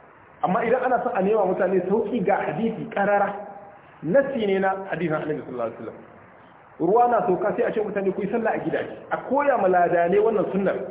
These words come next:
Sunna ce mahjura. An kaurace ma sunnan nan. Sunnonin Annabi sallallahu alaihi wasallam kuma abinda ake so shine ai aiki da su. Haɗa sallah saboda ruwa, inda zaka ba mu mutum aiki ya kawo maka hadisi, Annabi sallallahu alaihi wasallam yayi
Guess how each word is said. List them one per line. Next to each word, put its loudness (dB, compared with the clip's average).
Sunna 4
ce 2
mahjura. 2
An 0
kaurace 2
ma -2
sunnan -4
nan. -10
Sunnonin 4
Annabi 0
sallallahu 0
alaihi 0
wasallam -2
kuma 0
abinda 0
ake -2
so 0
shine -6
ai -2
aiki 0
da -2
su. -10
Haɗa 0
sallah 2
saboda 2
ruwa, 4
inda 2
zaka 2
ba 2
mu 2
mutum -2
aiki -4
ya -2
kawo 2
maka 0
hadisi, -2
Annabi 2
sallallahu -2
alaihi 0
wasallam -2
yayi 2